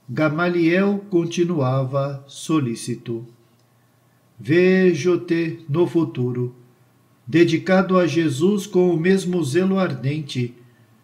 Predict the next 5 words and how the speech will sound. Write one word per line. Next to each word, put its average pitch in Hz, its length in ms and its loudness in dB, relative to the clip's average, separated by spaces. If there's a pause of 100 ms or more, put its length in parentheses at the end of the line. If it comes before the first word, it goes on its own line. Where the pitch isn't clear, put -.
(300)
com 180 340 6
que 170 220 6
te 165 180 0
conheci, 156 840 -2 (500)
consagrado 151 1120 -2